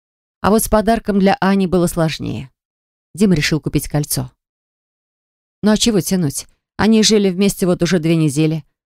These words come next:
Всё у них складывалось, всё получалось. В своих чувствах он уверен, так что готов сделать предложение. Жениться сразу не обязательно, это уж как она это решит.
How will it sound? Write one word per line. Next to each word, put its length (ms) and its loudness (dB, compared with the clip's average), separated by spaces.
Всё 200 0
у 40 4
них 180 2
складывалось, 600 0
всё 200 -2
получалось. 760 -4
В 60 -10
своих 220 0
чувствах 340 -2
он 140 0
уверен, 360 -2
так 200 -2
что 160 -4
готов 320 0
сделать 360 -2
предложение. 720 -4
Жениться 480 2
сразу 280 0
не 120 0
обязательно, 560 -2
это 160 -4
уж 100 -4
как 220 -4
она 160 0
это 180 -2
решит. 320 -8